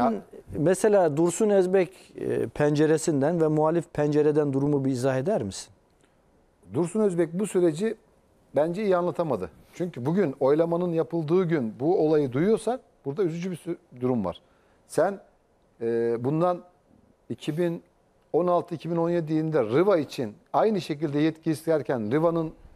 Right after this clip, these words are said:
Speaker 1: maketleri yapıldığı zaman iki kere maket yapıldı. İki kere o projenin onay alırken bugün Sayın Profesör Doktor Ahmet Özdağ'ın da o konuşma yaparken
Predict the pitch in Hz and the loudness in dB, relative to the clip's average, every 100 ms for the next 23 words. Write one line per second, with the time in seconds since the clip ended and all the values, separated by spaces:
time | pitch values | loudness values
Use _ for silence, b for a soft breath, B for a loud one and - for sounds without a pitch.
0 | - - 131 143 165 165 156 160 156 156 | -20 -4 -2 0 -2 0 2 2 0 -2
1 | 165 156 151 127 104 - 175 156 147 143 | 0 0 0 -2 -6 -16 -6 0 2 2
2 | 131 160 143 117 113 190 175 180 147 151 | 0 -2 -2 -2 -4 -6 -8 -2 2 2
3 | 135 147 135 143 143 127 b b - 139 | 2 0 0 -2 -4 -8 b b -2 2
4 | 156 147 156 147 135 139 127 143 143 147 | 4 2 0 -4 -6 -8 -8 -6 -2 -2
5 | 135 135 117 135 127 139 135 135 135 131 | 0 -4 0 -2 0 2 0 0 -2 -2
6 | 131 143 127 127 131 120 135 131 196 180 | 0 -2 -2 -2 -4 -4 -2 0 0 -2
7 | 160 | -6